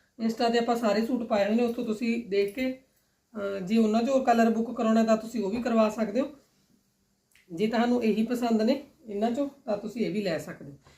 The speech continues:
ਇਹਨਾਂ ਦਾ ਇੱਕ ਸੂਟ ਦਾ ਪ੍ਰਾਈਸ ਰਹੂਗਾ ਜੀ ਪੰਦਰਾਂ ਸੌ ਰੁਪਏ। ਪਿਓਰ ਵਾਲਾ ਪਸ਼ਮੀਨਾ ਹੈਗਾ, ਸ਼ਿਪਿੰਗ ਚਾਰਜਸ ਵਿੱਚ ਹੀ ਹੋਣਗੇ, ਅਲੱਗ ਤੋਂ ਨਹੀਂ ਹੈਗੇ। ਦੇਖੋ ਜੀ, ਤਿੰਨ ਕਲਰ ਹੋ ਗਏ ਇਹ।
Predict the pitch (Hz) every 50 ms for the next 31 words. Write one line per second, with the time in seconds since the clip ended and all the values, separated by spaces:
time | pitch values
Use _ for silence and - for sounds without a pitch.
0 | _ _ _ _ - 214 220 247 254 277 294 - 254 226 - 294 277 285 269 233
1 | 226 247 247 247 233 226 220 214 214 220 220 220 220 240 240 226 240 233 - 233
2 | 202 196 196 202 202 196 - 247 220 214 - 247 240 254 247 - - _ _ _
3 | _ _ _ _ - 247 226 220 220 233 247 262 262 254 247 254 247 - 240 220
4 | 214 208 208 220 226 233 247 233 233 254 226 - 240 233 233 226 247 247 233 226
5 | 202 214 214 - 233 196 196 196 - - 233 220 233 208 202 214 220 240 247 240
6 | 220 214 196 202 208 - 240 233 214 180 190 202 208 214 190 190 240 262 254 -
7 | _ _ _ _ _ _ _ _ _ _ 190 175 - - - 156 - - - _
8 | _ _ _ _ _ - 220 208 202 214 233 220 220 226 233 233 240 226 226 233
9 | 233 233 294 294 294 -